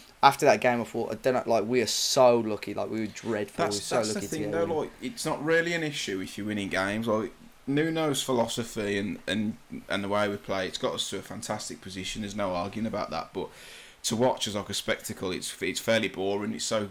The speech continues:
Speaker 2: defensive and regimented, and, like I said, it does work. It, it has worked, but I don't know.
Speaker 1: Yeah.
Speaker 2: I think to go to that next level, something needs to change. But, uh, I don't, I don't mind that style of football when you're winning games, but when you're drawing games and losing games,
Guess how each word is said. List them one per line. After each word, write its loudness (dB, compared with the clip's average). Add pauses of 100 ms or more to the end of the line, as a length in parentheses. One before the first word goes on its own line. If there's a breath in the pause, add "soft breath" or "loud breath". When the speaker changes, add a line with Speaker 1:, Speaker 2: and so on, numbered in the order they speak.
Speaker 2:
defensive -6
and -6
regimented, -4
and, -8
like -4
I -18
said, -4
it -6
does -4
work. 0
It, -12
it 0
has -2
worked, 0
but 0 (1400 loud breath)
I 0
don't 4
know. 2
Speaker 1:
Yeah. 0
Speaker 2:
I -2
think -2
to -4
go 6
to -2
that 0
next -4
level, 0
something -10
needs -2
to -10
change. -4
But, -6 (520 soft breath)
uh, -8 (460)
I 6
don't, 4
I 6
don't 4
mind 4
that -2
style 2
of -6
football -6
when -4
you're -4
winning -4
games, 0
but -4
when -2
you're -4
drawing 2
games 0
and -6
losing -4
games, -4